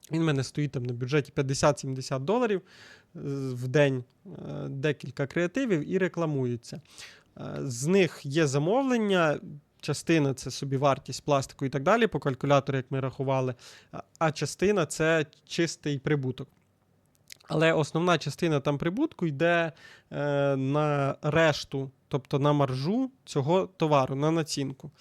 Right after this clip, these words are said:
Тому що за допомогою цих товарів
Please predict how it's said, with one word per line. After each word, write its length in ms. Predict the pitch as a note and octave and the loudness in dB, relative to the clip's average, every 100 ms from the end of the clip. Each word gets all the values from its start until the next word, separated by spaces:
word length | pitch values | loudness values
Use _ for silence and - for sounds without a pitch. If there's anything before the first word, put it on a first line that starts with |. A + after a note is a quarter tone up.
| - - - _ | -20 -20 -20 _
Тому 260 | - E3 G3+ | -2 0 0
що 340 | - E3 C#3+ - _ _ _ _ _ _ _ _ - | 2 2 2 -4 _ _ _ _ _ _ _ _ -8
за 180 | C#3 C#3+ | 0 2
допомогою 640 | D3 D3 E3 G3 D#3 C#3+ C3+ | 2 0 2 4 4 2 -2
цих 240 | - E3 | -4 -4
товарів 560 | - D3 A3 C4+ A3+ | -2 2 2 0 -4